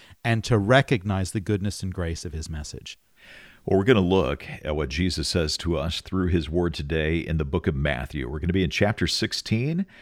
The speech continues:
Speaker 2: as we begin a message called The Christ Who Demands a Response. Here is Jonathan.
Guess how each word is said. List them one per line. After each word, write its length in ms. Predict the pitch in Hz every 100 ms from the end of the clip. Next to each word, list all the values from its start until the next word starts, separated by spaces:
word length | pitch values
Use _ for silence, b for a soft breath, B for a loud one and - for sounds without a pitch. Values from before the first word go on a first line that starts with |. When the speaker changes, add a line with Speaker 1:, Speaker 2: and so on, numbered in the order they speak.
| B B B
Speaker 2:
as 180 | 90 78
we 140 | 90
begin 240 | 87 98 95
a 20 |
message 400 | 104 107 90 -
called 520 | 120 117 82 73 67 -
The 100 | 85
Christ 640 | - - 104 117 127 - - -
Who 100 | 127
Demands 520 | 117 82 73 69 76
a 40 |
Response. 800 | 80 82 - - 55 50 - - _ _ _ _ _
Here 200 | 107 73
is 140 | 69
Jonathan. 560 | - 71 50 - -